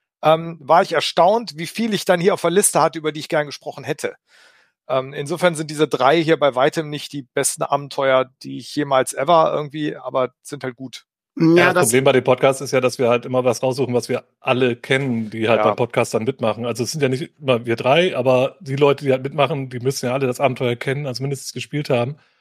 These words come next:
Speaker 3: Und das dann immer zu finden und dann auch Termin und sich vorher noch ein bisschen vorbereiten. Na ja,
Speaker 2: Ja, das
Speaker 3: man
Speaker 2: stimmt.
Speaker 3: kennt's.
Speaker 2: Ich habe auch ein Abenteuer tatsächlich rausgesucht, äh, was ich nicht gespielt habe, beziehungsweise geleitet habe.
Speaker 3: Oh.
Speaker 2: Ähm, das, äh, ist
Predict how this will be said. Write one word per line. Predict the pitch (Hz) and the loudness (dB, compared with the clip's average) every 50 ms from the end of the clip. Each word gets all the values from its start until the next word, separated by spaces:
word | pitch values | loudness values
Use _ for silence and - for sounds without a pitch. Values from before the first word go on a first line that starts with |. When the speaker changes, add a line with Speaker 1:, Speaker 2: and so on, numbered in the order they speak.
| _ _ _ _ _ _ - | _ _ _ _ _ _ -4
Speaker 3:
Und | - 147 113 | -2 2 2
das | 123 113 - | 2 2 2
dann | - 135 135 | 2 2 2
immer | 123 127 117 | 2 0 0
zu | - - 135 | 0 -4 -6
finden | - - - 156 160 156 156 | -2 -2 -2 -2 -4 -4 -4
und | 147 123 123 | -4 -2 -2
dann | 117 117 | -2 0
auch | 117 101 | -2 -2
Termin | - 117 110 143 196 202 190 180 175 | -2 -2 -2 2 2 2 2 2 0
und | - 131 160 147 - | -2 -2 -4 -4 -8
sich | - - - 135 - | -8 -6 -6 -6 -4
vorher | - 160 165 160 | 0 2 2 4
noch | 156 151 | 2 2
ein | 151 | -2
bisschen | 151 - 147 - | -4 -8 -8 -6
vorbereiten. | - 160 139 147 131 147 143 139 139 135 139 _ - | -6 -4 -4 -2 -2 -2 -2 -2 -6 -10 -14 _ -4
Na | - 131 | -2 0
ja, | 113 104 101 - _ _ _ _ _ - | 0 -2 -4 -6 _ _ _ _ _ -6
Speaker 2:
Ja, | 139 143 | -4 -2
das | |
Speaker 3:
man | 135 135 | -2 -2
Speaker 2:
stimmt. | 131 117 120 107 | 0 0 -2 -2
Speaker 3:
kennt's. | 107 - - - _ - - - - _ - | -4 -6 -14 -20 _ -20 -20 -20 -14 _ -8
Speaker 2:
Ich | 131 - - | -4 0 2
habe | 175 208 220 214 - | 2 4 4 4 4
auch | 165 165 151 - - | 4 4 2 2 0
ein | 156 165 190 208 | 2 2 2 4
Abenteuer | - 165 180 180 175 151 170 160 | 4 4 4 4 4 4 2 2
tatsächlich | 160 151 143 160 160 135 113 | 2 2 0 0 -2 0 0
rausgesucht, | 123 139 147 - 151 135 127 135 135 135 123 - - - - _ - | 0 0 0 0 -2 -2 -2 -2 -2 -2 -4 -8 -16 -20 -14 _ -2
äh, | 131 123 123 120 120 117 113 - | 2 2 4 4 2 2 0 -2
was | - 113 107 123 127 123 - - | -6 -2 2 2 2 2 0 -4
ich | - 123 117 - - | -4 -6 -4 0 2
nicht | 127 131 151 151 - - - - | 4 4 2 2 -2 -10 -12 -10
gespielt | - 127 - - - 143 139 139 123 - | -6 -4 -4 -2 0 0 0 0 2 2
habe, | 123 113 113 117 110 | 2 2 2 2 0
beziehungsweise | 113 - - 123 113 120 104 107 | -2 -2 -2 -2 -2 -2 -2 -4
geleitet | 107 113 110 107 113 104 113 - | -4 -2 0 0 0 -2 -4 -6
habe. | 107 101 98 95 95 - 101 110 | -6 -6 -6 -6 -6 -10 -6 -2
Speaker 3:
Oh. | - 269 262 233 - - _ _ _ _ _ - | 0 0 0 -2 -6 -12 _ _ _ _ _ -2
Speaker 2:
Ähm, | 127 123 123 120 120 120 120 120 123 123 117 | 0 0 2 2 2 2 2 2 2 0 0
das, | 113 131 131 - - - - - 143 | 0 0 0 0 -2 -2 -2 -2 0
äh, | 135 135 131 131 127 127 127 123 - | 2 4 4 4 4 4 2 0 -2
ist | - 160 156 - - - - - - | -2 -2 0 0 0 0 -2 -4 -6